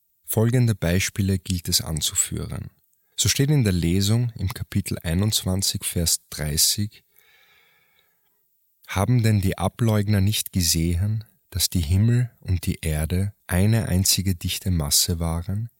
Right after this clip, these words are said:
die wir spalteten, und dass wir dann aus dem Wasser alles Lebendige entstehen ließen? Wollen sie denn nicht glauben?"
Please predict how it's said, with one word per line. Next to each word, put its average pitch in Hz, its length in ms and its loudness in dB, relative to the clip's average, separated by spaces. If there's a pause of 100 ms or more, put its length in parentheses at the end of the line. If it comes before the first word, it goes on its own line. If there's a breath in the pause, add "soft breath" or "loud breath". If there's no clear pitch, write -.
(180)
die 90 100 -2
wir 85 100 0
spalteten, 85 840 -4 (680 soft breath)
und 98 160 2
dass 98 180 2
wir 98 100 2
dann 101 540 0 (140)
aus - 180 0
dem 90 200 2
Wasser 104 400 0
alles 127 300 2
Lebendige 107 600 2
entstehen 80 560 -2
ließen? 101 540 -2 (800)
Wollen 92 300 4
sie 101 180 2
denn 90 200 2
nicht - 300 -2
glauben?" 85 640 -2